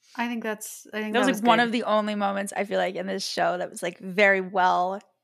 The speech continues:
Speaker 1: Poignant. <laughs>
Speaker 2: constructed, executed well.
Speaker 1: I just wish, like I said, I wish the other emotional, like, turning points would have been a little bit better spaced out.
Speaker 2: I
Speaker 1: So they
Speaker 2: agree.
Speaker 1: could
Speaker 2: I
Speaker 1: have
Speaker 2: think
Speaker 1: landed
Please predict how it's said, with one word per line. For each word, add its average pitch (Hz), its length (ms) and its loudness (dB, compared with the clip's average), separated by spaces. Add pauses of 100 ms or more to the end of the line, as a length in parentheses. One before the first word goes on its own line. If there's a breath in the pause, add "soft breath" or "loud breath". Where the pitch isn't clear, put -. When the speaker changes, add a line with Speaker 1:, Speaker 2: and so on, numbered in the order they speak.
Speaker 1:
Poignant. 170 480 -2
<laughs> - 0 -
Speaker 2:
constructed, 185 560 0 (120)
executed 190 600 -4
well. 220 400 -6 (760)
Speaker 1:
I 214 100 4
just 220 180 0
wish, 180 600 0 (540)
like 175 240 -4
I 156 100 -8
said, 160 320 -6
I 180 140 -2
wish 180 320 -6
the 180 200 -4 (100)
other 175 600 -2
emotional, 165 840 -6 (1800)
like, - 260 -18
turning 160 400 -6
points - 500 -12 (100)
would 170 80 -12
have 165 120 -14
been 165 120 -6
a 160 80 -8
little 160 180 -10
bit 156 200 -12
better 156 220 -12
spaced - 440 -10
out. 165 280 -2 (920)
Speaker 2:
I 349 100 4
Speaker 1:
So 254 40 -2
they 165 120 0
Speaker 2:
agree. - 80 -6
Speaker 1:
could - 100 -8
Speaker 2:
I - 40 6
Speaker 1:
have 294 80 6
Speaker 2:
think 427 140 0
Speaker 1:
landed 247 60 6